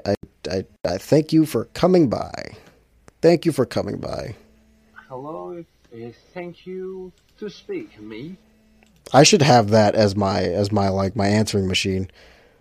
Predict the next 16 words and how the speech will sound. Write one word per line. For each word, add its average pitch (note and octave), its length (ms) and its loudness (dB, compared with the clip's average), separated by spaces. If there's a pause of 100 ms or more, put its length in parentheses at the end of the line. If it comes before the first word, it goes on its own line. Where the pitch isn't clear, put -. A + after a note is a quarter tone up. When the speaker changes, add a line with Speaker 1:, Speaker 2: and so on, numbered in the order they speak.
(200)
Speaker 1:
as G2+ 180 0
my G#2 140 4
voicemail A2+ 460 6
<laughs> - 1000 4
to F3 200 6
answer F#3 340 6
that, F3 240 6 (520)
'cause F#3 180 6 (100)
I'm F#3+ 60 4
like, F3+ 280 4 (500)
yeah. C#4+ 880 2 (2500)
No, C#3+ 200 4
go A2+ 120 2
away. D3+ 300 4
I - 60 -4
don't D3+ 180 -2